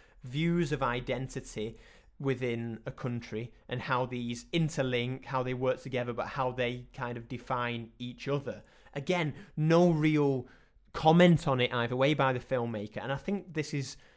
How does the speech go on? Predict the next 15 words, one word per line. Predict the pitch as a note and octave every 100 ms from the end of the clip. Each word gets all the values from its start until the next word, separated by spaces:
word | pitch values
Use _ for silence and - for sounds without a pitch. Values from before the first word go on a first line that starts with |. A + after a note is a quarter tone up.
| _ - - _ -
what | C#3 A#2+
I'm | C#3+
finding | - C#3 C3
slightly | - D3+ G3 G3
difficult, | D3 D3+ C#3 C3+
because | -
we're | C#3+
used | D3 D3+ F3 -
to | D3
looking | C#3 C#3 E3+ C#3+
at |
a | A#2
film | - C3+ B2 A#2+
and | A#2
saying, | - A#2+ A#2